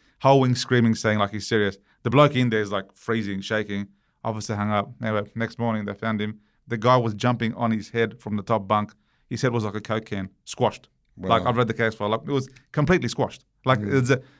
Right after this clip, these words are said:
Speaker 1: now he's, now he's got his medical one out.
Speaker 2: Yeah.
Speaker 1: And now he would have got out by twenty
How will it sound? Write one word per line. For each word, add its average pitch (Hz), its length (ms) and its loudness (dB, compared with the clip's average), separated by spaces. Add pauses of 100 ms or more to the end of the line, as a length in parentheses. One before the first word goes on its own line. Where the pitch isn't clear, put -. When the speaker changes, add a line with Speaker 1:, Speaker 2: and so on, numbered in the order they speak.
Speaker 1:
now 135 180 6
he's, 110 220 2
now 139 160 4
he's 135 100 4
got 135 100 2
his 123 80 4
medical 131 300 2
one 135 120 2
out. 131 160 -2 (360)
Speaker 2:
Yeah. 104 140 2
Speaker 1:
And 135 100 10
now 160 200 8
he 151 180 4
would 185 140 8
have 151 80 4
got 147 180 6
out 123 280 4
by 120 320 4
twenty 123 560 -4